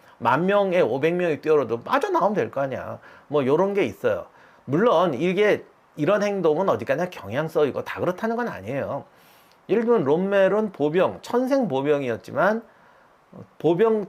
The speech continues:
소대장 할 때부터 기병처럼 싸웁니다. 그러니까 이건 뭐 사람의 능력 문제긴 하지만 보통 이거 살-, 보통 사람은 자기 환경에 지배를 받으니까 이제 기병이 기병스럽게 될 확률이 높습니다. 아무튼 이때 동탁은 기병 지휘관답죠.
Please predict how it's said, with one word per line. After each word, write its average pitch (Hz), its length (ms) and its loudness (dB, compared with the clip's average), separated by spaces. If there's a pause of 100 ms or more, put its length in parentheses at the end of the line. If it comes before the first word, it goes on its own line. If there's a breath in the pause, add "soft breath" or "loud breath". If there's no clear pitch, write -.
소대장 220 480 0
할 202 220 -8
때부터 214 460 0
기병처럼 143 560 -4
싸웁니다. 127 460 -2 (520 soft breath)
그러니까 139 240 -2
이건 135 220 -2
뭐 135 140 2
사람의 143 360 0
능력 156 280 -4
문제긴 120 340 -4
하지만 131 500 -2 (140)
보통 143 400 -2
이거 123 100 0
살-, 196 340 -4 (280 loud breath)
보통 139 400 -2
사람은 135 420 0
자기 113 240 -8
환경에 156 520 -4
지배를 110 360 -8
받으니까 113 800 -4 (500 loud breath)
이제 101 280 -8
기병이 131 460 0
기병스럽게 123 640 -6
될 110 140 -4
확률이 117 360 -8
높습니다. 113 540 -8 (480 loud breath)
아무튼 220 400 2
이때 214 260 2
동탁은 151 640 0
기병 156 420 -2
지휘관답죠. 123 760 -4